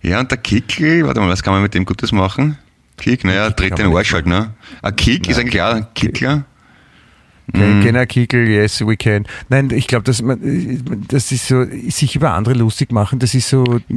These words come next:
Speaker 1: Über,
Speaker 2: ist nicht
Speaker 1: ja,
Speaker 2: schön.
Speaker 1: über, über Namen lustig machen ist wirklich billig, ja.
Speaker 2: Ja, das ist, das ist voll, voll gemein. Mehrzahl von, von Meeresraubtieren, du.
Speaker 1: Mehrzahl von Meeresraubtieren, was?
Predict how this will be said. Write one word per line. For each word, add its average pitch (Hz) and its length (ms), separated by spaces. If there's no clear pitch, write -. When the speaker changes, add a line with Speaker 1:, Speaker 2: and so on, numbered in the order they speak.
Speaker 1:
Über, 113 140
Speaker 2:
ist 107 120
nicht 104 100
Speaker 1:
ja, 92 440
Speaker 2:
schön. 107 60
Speaker 1:
über, 117 160
über 110 160
Namen 92 380
lustig 92 340
machen 92 180
ist - 160
wirklich - 380
billig, 73 500
ja. 76 420
Speaker 2:
Ja, 98 500
das 107 180
ist, 104 220
das 98 100
ist 104 140
voll, 101 340
voll 101 220
gemein. 98 540
Mehrzahl 101 520
von, 101 320
von 104 240
Meeresraubtieren, 92 880
du. 92 220
Speaker 1:
Mehrzahl 87 560
von 110 220
Meeresraubtieren, 80 720
was? 139 240